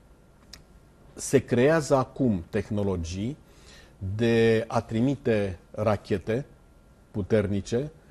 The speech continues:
spre acei asteroizi, care să-i împingă ușor, fie să se plaseze într-o anumită parte a asteroidului,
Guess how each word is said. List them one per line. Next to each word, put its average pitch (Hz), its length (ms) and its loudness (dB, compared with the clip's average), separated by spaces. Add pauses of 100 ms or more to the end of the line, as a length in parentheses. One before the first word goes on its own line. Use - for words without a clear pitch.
spre - 340 0
acei 113 280 2
asteroizi, 104 720 -4 (420)
care 180 520 2 (100)
să-i 175 440 -2
împingă 143 1080 0
ușor, 113 680 -2 (800)
fie 170 420 2
să 107 1000 2 (920)
se - 200 -2
plaseze 135 460 2
într-o 113 220 2
anumită 113 320 0
parte 123 320 -2
a 110 40 2
asteroidului, 104 800 -2